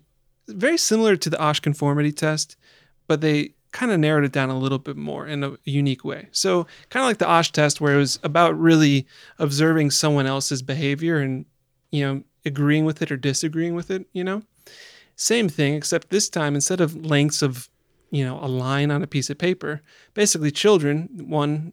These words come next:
group being in the United States, the other group being in Vanuatu. Vanuatu is a tiny little island, like,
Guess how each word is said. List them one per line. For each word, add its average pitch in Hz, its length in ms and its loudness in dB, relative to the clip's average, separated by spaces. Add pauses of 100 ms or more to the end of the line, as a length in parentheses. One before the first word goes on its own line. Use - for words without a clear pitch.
group 147 300 -2
being 135 160 0
in 131 80 0
the 127 60 -2
United 127 260 -4
States, 202 400 -2
the 143 140 -2
other 135 100 -2
group 139 240 -4
being 139 280 -2
in 135 260 -4
Vanuatu. 139 720 -6 (120)
Vanuatu 143 640 -4
is 131 160 -6
a 127 300 -2 (600)
tiny 143 240 0
little 135 200 -2
island, 131 640 -4 (920)
like, 131 320 -6